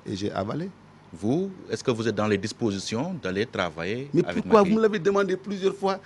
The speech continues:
Speaker 2: Oui.
Speaker 1: Maintenant, cela fait trois ans et demi, quatre ans, il reste au président <laughs> Macky Sall un an et demi de pouvoir, et vous me demandez la même
Speaker 2: Mais
Speaker 1: question.
Speaker 2: d'autres avaient dit jamais, et, ah,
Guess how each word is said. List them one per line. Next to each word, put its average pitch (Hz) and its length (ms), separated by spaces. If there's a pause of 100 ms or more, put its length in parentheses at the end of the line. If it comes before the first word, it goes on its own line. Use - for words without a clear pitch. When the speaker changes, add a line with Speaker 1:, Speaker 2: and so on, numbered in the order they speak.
Speaker 2:
Oui. 180 80 (180)
Speaker 1:
Maintenant, 185 340
cela 185 300
fait - 240
trois 196 340
ans 190 160
et 175 60
demi, 175 420
quatre 196 300
ans, 208 140 (400)
il 190 80
reste 202 280 (140)
au 156 100
président 156 420
<laughs> - 20
Macky 156 180
Sall 147 380
un 190 120
an 175 40
et 160 100
demi 156 260
de 135 80
pouvoir, 196 380 (560)
et 190 120
vous 170 180
me 226 100
demandez 208 300
la 202 100
même 202 80
Speaker 2:
Mais - 60
Speaker 1:
question. 147 280
Speaker 2:
d'autres 202 120
avaient 160 160
dit 147 180
jamais, 165 420
et, 131 140
ah, 101 140